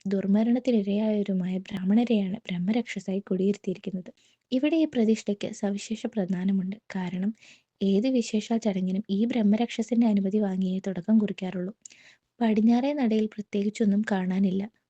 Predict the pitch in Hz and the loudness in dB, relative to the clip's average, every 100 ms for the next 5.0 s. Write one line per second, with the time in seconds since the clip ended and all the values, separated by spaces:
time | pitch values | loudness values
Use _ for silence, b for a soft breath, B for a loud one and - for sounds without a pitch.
0 | - 208 208 - 311 277 233 226 214 196 | -2 0 0 0 2 4 2 0 0 0
1 | 190 202 214 202 - 247 254 254 202 - | 0 0 0 0 0 0 0 -2 -2 0
2 | 202 202 190 196 202 - 233 214 202 202 | 2 4 2 -2 -4 0 0 0 0 0
3 | 190 196 202 196 - 226 233 220 196 190 | -2 -4 -6 -6 -4 0 0 0 0 0
4 | 190 - 190 - 180 190 208 190 170 | -2 -2 -4 -2 -4 -2 -4 -4 -6